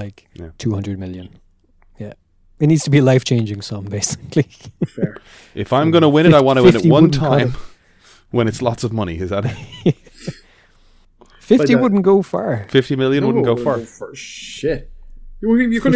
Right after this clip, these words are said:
Speaker 1: 50
Speaker 3: even
Speaker 1: wouldn't
Speaker 3: buy,
Speaker 1: go far,
Speaker 3: couldn't
Speaker 1: no.
Speaker 3: even buy Amazing Spider-Man fucking fifteen or Amazing Fantasy
Speaker 1: Yeah.
Speaker 3: fifteen. Um,
Speaker 1: Do you know how much a house in Dublin, in a nice part of Dublin, will
Speaker 2: Mm.
Speaker 1: cost? You're not, like, two million right away.
Speaker 3: Yeah. Yeah.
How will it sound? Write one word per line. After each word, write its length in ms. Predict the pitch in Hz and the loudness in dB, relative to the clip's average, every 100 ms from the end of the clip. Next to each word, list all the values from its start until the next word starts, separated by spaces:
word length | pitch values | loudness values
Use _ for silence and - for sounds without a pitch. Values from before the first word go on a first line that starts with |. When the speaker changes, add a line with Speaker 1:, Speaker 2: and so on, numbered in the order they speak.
| 226 | 4
Speaker 1:
50 40 | |
Speaker 3:
even 80 | 160 | 4
Speaker 1:
wouldn't 0 | |
Speaker 3:
buy, 180 | 202 190 | 4 4
Speaker 1:
go 60 | 156 | 2
far, 140 | 147 | -2
Speaker 3:
couldn't 100 | 156 | -2
Speaker 1:
no. 80 | 226 | 0
Speaker 3:
even 160 | 214 160 | 0 0
buy 120 | 165 | 0
Amazing 300 | 147 156 139 | 2 0 -2
Spider-Man 460 | 135 147 147 143 135 | -4 -2 0 0 -4
fucking 440 | 143 139 123 113 - _ _ _ - | -6 -8 -8 -8 -12 _ _ _ -12
fifteen 600 | 131 131 135 139 107 - | -10 -6 -2 -2 -2 -6
or 60 | 113 | -4
Amazing 260 | 117 110 | -4 -4
Fantasy 280 | 113 127 131 | -6 -6 -4
Speaker 1:
Yeah. 60 | 160 | -4
Speaker 3:
fifteen. 320 | 110 107 101 _ _ - _ _ _ _ - | -4 -10 -14 _ _ -20 _ _ _ _ -12
Um, 500 | 101 98 98 98 92 | -8 -6 -8 -10 -14
Speaker 1:
Do 640 | - _ _ _ _ _ _ | -20 _ _ _ _ _ _
you 560 | _ _ _ _ _ 185 | _ _ _ _ _ 0
know 40 | |
how 40 | 196 | 2
much 140 | 196 | 2
a 40 | |
house 240 | 156 175 - | 2 2 2
in 160 | 156 | 0
Dublin, 520 | 131 143 151 143 113 - _ | 4 4 6 4 0 -8 _
in 120 | 127 | -6
a 40 | |
nice 300 | 123 123 135 | -4 -2 -4
part 180 | - 123 | -4 -4
of 80 | 117 | -4
Dublin, 300 | 117 127 123 | -4 -4 -6
will 60 | 113 | -8
Speaker 2:
Mm. 40 | 107 | -12
Speaker 1:
cost? 260 | - - _ _ _ _ 165 | -18 -20 _ _ _ _ -12
You're 100 | 147 | -10
not, 120 | 165 | -10
like, 220 | 131 - - | -12 -14 -12
two 180 | - 143 | -4 -2
million 280 | 139 135 | -2 -4
right 160 | 123 120 | -6 -6
away. 300 | 120 123 - _ _ _ _ - | -6 -8 -12 _ _ _ _ -16
Speaker 3:
Yeah. 280 | 107 98 92 - - - - - - - - - - - _ | -12 -10 -12 -18 -20 -20 -20 -20 -20 -20 -20 -20 -20 -20 _
Yeah. 220 | 98 90 | -14 -12